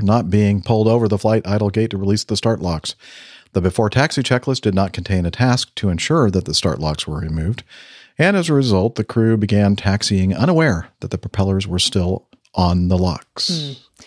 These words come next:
Speaker 2: Interesting. So in a single, so the single engine aircraft that I fly that has start locks, um, you wouldn't go anywhere if you didn't
Speaker 1: <laughs> Yeah,
Speaker 2: take it off the
Speaker 1: because you
Speaker 2: start
Speaker 1: only have
Speaker 2: locks.
Speaker 1: one engine.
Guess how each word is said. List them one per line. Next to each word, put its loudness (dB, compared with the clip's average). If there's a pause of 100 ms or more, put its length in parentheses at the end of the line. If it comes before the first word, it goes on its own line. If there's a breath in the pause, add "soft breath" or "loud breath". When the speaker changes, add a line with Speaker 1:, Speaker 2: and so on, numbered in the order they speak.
(140)
Speaker 2:
Interesting. -2
So 0
in -2
a -8
single, 0
so -2
the -8
single 2
engine -2
aircraft -4
that 0
I 2
fly -4
that -4
has -2
start -2
locks, -4
um, -8
you -10
wouldn't -6
go -2
anywhere -8 (240)
if -6
you -16
didn't -10
Speaker 1:
<laughs> -6
Yeah, 2 (640 loud breath)
Speaker 2:
take -4
it 4
off 0
the 2
Speaker 1:
because 2
you 2
Speaker 2:
start 2
Speaker 1:
only 2
have 2
Speaker 2:
locks. 2
Speaker 1:
one 4
engine. -2